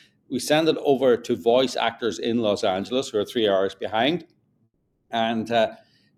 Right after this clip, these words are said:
they reenact it under a director. I mean, of course, you've got these amazing, uh, uh, Hollywood voice actors,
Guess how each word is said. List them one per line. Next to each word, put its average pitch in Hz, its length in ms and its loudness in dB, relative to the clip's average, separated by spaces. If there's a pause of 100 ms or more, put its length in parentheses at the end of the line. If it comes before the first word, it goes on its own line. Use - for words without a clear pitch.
(280)
they 131 540 2
reenact 127 720 0
it 104 240 -6 (300)
under 113 320 2
a 110 60 2
director. 107 500 0
I 113 40 -2
mean, 113 160 0
of 120 80 -6
course, 123 260 -2
you've 123 200 -4
got 131 260 0
these 131 160 -2
amazing, 123 760 0 (260)
uh, 87 280 -4 (640)
uh, - 180 -10
Hollywood 104 600 -2
voice 95 320 -4
actors, 101 420 -8